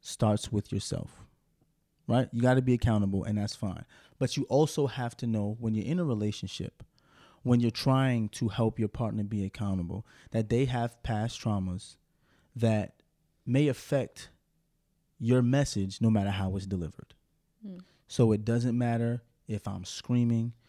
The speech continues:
Speaker 1: It doesn't matter if I'm talking softly. It doesn't matter if I'm being direct. If you have past traumas that's gonna affect the way my message is delivered to you, you're always gonna feel a way.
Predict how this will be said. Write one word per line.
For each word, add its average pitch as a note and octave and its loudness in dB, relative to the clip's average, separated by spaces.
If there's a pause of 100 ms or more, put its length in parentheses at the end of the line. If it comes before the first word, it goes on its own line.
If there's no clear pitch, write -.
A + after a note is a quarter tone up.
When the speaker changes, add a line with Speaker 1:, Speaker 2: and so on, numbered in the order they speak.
(200)
Speaker 1:
It F#2+ -8
doesn't G#2+ -2
matter G#2+ -2
if - -10
I'm F#2+ -6
talking A2+ -6
softly. A2+ -2
It D3+ -18
doesn't G#2 -2
matter A2 2
if G#2+ -4
I'm G#2+ -4
being A2+ -4
direct. B2 -4 (560)
If A2+ -2
you C3 2
have C3 0
past B2 -2
traumas A#2 0
that's G#2 -4
gonna G2+ -4
affect A2+ -6
the A#2 -4
way G#2+ -2 (400)
my A2 2
message A2 0
is G#2 -4
delivered A2+ -2
to - -2
you, B2+ 0 (480)
you're A#2+ 2
always A#2 0
gonna G#2 0
feel G#2+ -4
a G#2 -6
way. - -10